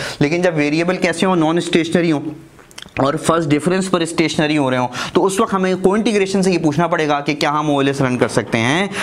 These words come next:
तो ऐसी condition में अगर condition ये हो जाए कि variable सारे नॉन स्टेशनरी हो level पे और फर्स्ट difference पर stationary हो और इनसे निकलने वाला एरर level पर stationary हो तो आप कह सकते हैं there is a co-integration, it means you can apply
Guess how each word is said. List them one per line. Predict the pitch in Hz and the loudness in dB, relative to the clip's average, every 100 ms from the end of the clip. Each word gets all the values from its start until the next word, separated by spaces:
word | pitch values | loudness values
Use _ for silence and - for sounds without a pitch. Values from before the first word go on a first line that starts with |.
| - | -2
तो | 143 | 0
ऐसी | 127 143 | 2 0
condition | 131 120 117 123 110 | 0 0 2 2 2
में | 123 156 180 175 - - | 2 0 -2 -4 -10 -4
अगर | 117 117 | 0 0
condition | 123 117 113 117 | 2 0 2 2
ये | 113 | 2
हो | 143 147 | 2 2
जाए | 151 147 | 0 0
कि | 147 127 | 0 0
variable | 117 120 123 127 | 2 2 2 0
सारे | 123 117 117 113 95 | 0 0 0 0 2
नॉन | 107 104 110 127 139 | 2 4 2 2 0
स्टेशनरी | 135 135 135 135 | 0 0 0 2
हो | 135 | 2
level | 113 117 143 | 2 0 0
पे | 160 | 0
और | 151 135 | 0 0
फर्स्ट | - 135 | 0 2
difference | 147 151 165 160 | 0 0 -2 0
पर | 170 | 0
stationary | 165 170 156 180 175 | 0 -2 0 0 2
हो | 185 185 - - | 0 -2 -4 0
और | 139 | 2
इनसे | 139 135 | 2 2
निकलने | 143 131 127 135 | 0 0 0 0
वाला | 135 135 | 0 0
एरर | 120 123 | 0 0
level | 120 113 131 | 0 0 0
पर | 143 | 0
stationary | 139 143 131 135 127 | 0 0 0 0 0
हो | 131 135 - 143 | -2 -4 -2 0
तो | |
आप | 135 139 | 0 0
कह | |
सकते | 131 135 135 | -2 -2 -2
हैं | 127 120 | 0 0
there | 120 117 151 | 0 2 2
is | 160 147 135 135 | 2 0 -4 -4
a | 110 | -2
co-integration, | 123 120 113 113 104 131 151 175 170 | 0 0 0 0 0 0 0 -2 0
it | 127 - | -4 0
means | 123 127 117 | 0 0 0
you | 107 113 | 0 0
can | 101 | -2
apply | 95 110 | 0 0